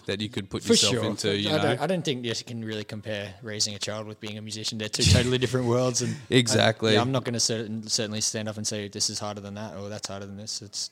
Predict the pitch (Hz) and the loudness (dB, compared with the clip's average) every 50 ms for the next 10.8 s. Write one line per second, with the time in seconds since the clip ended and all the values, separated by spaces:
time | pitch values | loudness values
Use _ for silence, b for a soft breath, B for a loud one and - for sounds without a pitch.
0 | _ - 107 107 104 - - - - - - 160 - - 110 - - 113 131 143 | _ -16 -16 -16 -12 -6 -6 -6 -4 -4 -4 -6 -6 -10 -12 -4 0 0 0 0
1 | 131 110 52 - 104 117 - _ _ - 120 107 95 104 110 113 113 110 104 92 | 0 -2 0 0 -2 -2 -2 _ _ -8 -6 -4 -2 2 4 6 6 6 6 6
2 | 120 117 131 156 156 - - 151 151 139 143 147 151 156 156 160 160 170 185 185 | 6 6 8 8 8 8 8 8 8 8 10 8 8 8 10 10 10 12 10 10
3 | 151 156 143 - 135 131 127 131 131 123 120 113 110 117 110 107 110 110 - - | 8 6 4 4 6 6 8 8 8 6 6 4 4 4 6 6 6 4 6 6
4 | 123 127 139 127 123 117 113 110 - 117 117 107 - - - 117 120 120 117 117 | 6 6 6 6 6 4 4 4 4 4 2 2 2 -2 0 4 6 6 8 8
5 | 120 120 120 120 117 - 131 123 120 113 104 104 101 98 95 98 98 90 85 80 | 8 8 8 6 6 6 6 6 6 6 6 6 4 4 4 4 4 2 2 0
6 | - - - 85 80 67 - 117 b b b b b 107 104 101 98 98 95 92 | -2 -2 -2 -4 -2 -4 -6 -10 b b b b b -2 0 2 4 4 2 2
7 | 87 104 107 110 113 107 101 107 110 107 107 104 92 104 101 95 95 92 95 95 | 2 4 6 6 6 6 6 6 6 6 4 2 2 0 -2 -2 -4 -2 0 2
8 | 98 98 95 101 101 - - - - 104 98 - 101 98 98 98 - 101 98 98 | 2 2 4 2 2 2 0 0 0 0 0 2 0 0 0 2 0 0 0 0
9 | 95 - - _ - - 104 107 104 104 104 101 101 104 120 120 120 - - 127 | -4 -6 -10 _ -4 2 4 6 8 8 8 8 8 6 4 0 0 -2 -2 -2
10 | 117 110 - 113 113 98 90 104 101 - 110 110 - - 101 92 | -2 -2 -2 -2 -4 -4 -4 -6 -6 -4 -4 -4 -4 -4 -6 -8